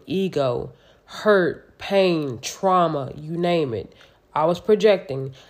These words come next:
I was reacting. I was not responding. So I reacted to people,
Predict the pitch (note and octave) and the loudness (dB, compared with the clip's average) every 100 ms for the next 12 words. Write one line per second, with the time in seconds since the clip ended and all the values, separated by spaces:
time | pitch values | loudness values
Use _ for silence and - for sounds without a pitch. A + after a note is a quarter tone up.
0 | - D3+ E3+ F3 D#3+ D#3+ E3+ - - F3 | -4 2 2 2 -2 -4 -6 -6 0 0
1 | F3+ - D3 C3+ B2+ C3+ D#3+ D#3+ D#3+ E3+ | 0 -4 -10 -8 -6 -2 0 0 -2 0
2 | F3 E3+ F#3 F3 - F#3 E3+ D#3 - - | 0 0 -2 -6 0 0 0 -2 -8 -10
3 | C3+ _ _ - _ _ _ _ _ _ | -16 _ _ -20 _ _ _ _ _ _
4 | _ _ - _ _ - C#3+ F#3+ F#3+ F3 | _ _ -20 _ _ -6 0 2 2 0
5 | B2 D3+ F#3 A3+ - F#3+ - - E3+ D#3 | -6 0 4 4 0 -6 -8 -12 -8 -8
6 | - C3+ C3+ | -6 -8 -8